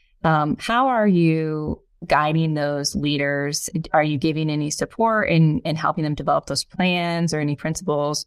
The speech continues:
outside of flexibility, which you highly emphasize, to continue to build into that retention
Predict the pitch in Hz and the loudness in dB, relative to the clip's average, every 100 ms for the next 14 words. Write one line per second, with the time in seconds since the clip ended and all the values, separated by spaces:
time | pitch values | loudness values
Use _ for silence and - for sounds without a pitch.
0 | - 156 - 226 196 - 160 - 160 156 | 0 0 2 0 0 -2 -4 -4 -2 -2
1 | 143 - 151 160 160 151 143 170 156 190 | -2 -6 -2 0 0 0 0 0 0 0
2 | - 143 143 - - _ _ _ - 196 | 2 2 0 -6 -16 _ _ _ 0 2
3 | 180 170 - 156 156 151 - 147 143 143 | 4 2 0 0 0 -2 -2 -2 -2 -4
4 | 139 139 - - 147 147 143 143 151 147 | -6 -8 -4 0 0 0 -2 -2 0 0
5 | 147 143 147 143 - 143 139 139 | -2 -4 -2 -2 -2 -2 -2 -6